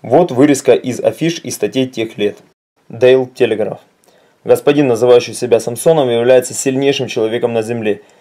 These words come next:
и это можно легко проверить, увидев, как он вяжет железные прутья в узлы. Манчестер Гардиан. Согласно объявлениям, он самый сильный человек на земле. И после того, как мы сами увидели его,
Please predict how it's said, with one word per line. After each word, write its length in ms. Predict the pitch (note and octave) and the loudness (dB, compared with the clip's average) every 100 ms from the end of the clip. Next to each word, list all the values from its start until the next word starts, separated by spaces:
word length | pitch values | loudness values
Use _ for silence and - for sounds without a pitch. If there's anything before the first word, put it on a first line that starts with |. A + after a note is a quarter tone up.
| _ | _
и 120 | - | 0
это 180 | C3 B2+ | 2 4
можно 240 | C3 B2 A#2 | 4 2 2
легко 320 | A2 - D3 | -2 -2 0
проверить, 460 | C#3+ B2 A2+ G#2 - | 2 2 0 -4 -6
увидев, 340 | B2 A#2+ G#2+ | -6 -6 -6
как 200 | G2 A2 | -4 0
он 180 | C3 D#3+ | 2 0
вяжет 340 | B2+ B2+ A#2+ G#2 | 4 2 2 -6
железные 420 | A2+ B2 A#2+ A2 | 0 0 0 -4
прутья 340 | - A#2+ A#2 | -4 -4 -2
в 60 | G#2 | -2
узлы. 340 | G#2+ G#2+ G2+ - _ _ _ | -4 -6 -8 -10 _ _ _
Манчестер 580 | A#2 A#2+ A#2+ D#3 - A#2+ | -2 -2 0 -2 0 4
Гардиан. 480 | A#2+ A2+ G2+ D#3+ - _ _ _ _ _ _ | 4 4 0 -10 -16 _ _ _ _ _ _
Согласно 440 | - A#2+ D3+ D#3 C3 | -2 2 4 4 2
объявлениям, 560 | A#2+ C3 E3 D3+ A2 | 4 2 2 0 0
он 120 | - A#2 | -2 0
самый 320 | D#3+ D#3+ C3+ | 2 4 2
сильный 260 | - C3+ | 0 -2
человек 520 | A2+ A#2 A#2 C3 C#3 - - | -2 0 2 4 2 -4 -4
на 160 | A2+ | -4
земле. 400 | A2+ B2+ A2 - - _ _ _ - | 0 0 0 -4 -8 _ _ _ -6
И 100 | C3 | -2
после 260 | D3 D3+ | 0 2
того, 140 | D3 C3+ | 2 2
как 100 | A#2 | 2
мы 160 | C3 | 2
сами 300 | C3 C#3+ B2 | 2 2 2
увидели 380 | A2 A2 A2 A2+ | 0 -4 -4 -2
его, 400 | A2 A2+ D#3+ F3 | -2 2 2 2